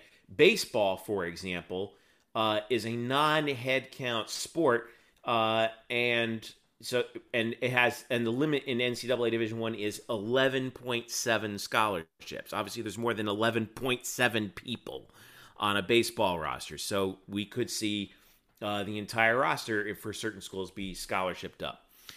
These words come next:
Number two, abolishing the limit, uh, the sco-, uh, or excuse me, abolishing the limitation on the number of coaches per team. We've talked about this at length, Eric Lopez, about baseball and softball. Uh, Greg Lovelady at U C F has been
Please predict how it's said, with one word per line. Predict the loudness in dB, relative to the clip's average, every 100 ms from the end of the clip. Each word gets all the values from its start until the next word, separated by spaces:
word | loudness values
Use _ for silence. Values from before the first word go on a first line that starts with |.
| -18 4
Number | 8 8 8
two, | 12 12 12 2 -20 -20 -10 6
abolishing | 6 10 12 12 8 _ _ 0 0 2 0 0 2
the | 2
limit, | 2 0 2
uh, | 2 2 0
the | -4 -2
sco-, | -6 0 0 2
uh, | -2 -2 -4
or | -2
excuse | 0 -2
me, | -2
abolishing | 8 10 10 8 0 0 -2
the | -2
limitation | 0 0 0 -2 -2 -2 -4
on | 0 0
the | 2
number | 0 0 0
of | -2 -6 -10
coaches | -2 0 0 -2 -4
per | -4 -6
team. | -6 -8
We've | -10 2
talked | 4 4
about | 2 2
this | 2 4
at | 4 4
length, | 0 2 6 6 4 0
Eric | 2 2 2
Lopez, | 0 0 -2 -2
about | -2 -2 0
baseball | -2 -2 2 2 2
and | -2 -8 -14 -20 -20 -8
softball. | 0 8 8 8 4 4 4 0 -8 -20 _ -4
Uh, | -2 0
Greg | 4 4 6
Lovelady | 2 4 2 2
at | -2
U | -4
C | 0
F | 0
has | -2
been | 0 0